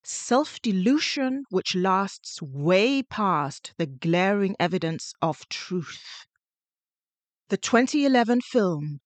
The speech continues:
Tinker Tailor Soldier Spy is a well-acted, splendidly written, and well-thought-out and taut drama at its very finest. I hope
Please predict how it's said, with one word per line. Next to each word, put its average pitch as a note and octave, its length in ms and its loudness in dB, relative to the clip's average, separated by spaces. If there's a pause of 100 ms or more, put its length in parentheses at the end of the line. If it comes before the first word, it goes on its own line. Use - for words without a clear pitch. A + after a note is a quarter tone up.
(200)
Tinker C4 460 2
Tailor F#3+ 640 2
Soldier G#3 600 0
Spy C#3 680 -6 (280)
is E3+ 160 2
a E3 80 4
well-acted, F3 1120 0 (320)
splendidly E3+ 1160 2
written, D3+ 480 -4 (300)
and E3 180 2
well-thought-out G3 1120 2
and F#3+ 160 -2 (140)
taut - 580 -2 (220)
drama D3+ 680 2 (200)
at D#3+ 240 -2
its - 180 -6
very F3+ 480 0
finest. - 840 -8 (1600)
I A3+ 140 6
hope - 400 0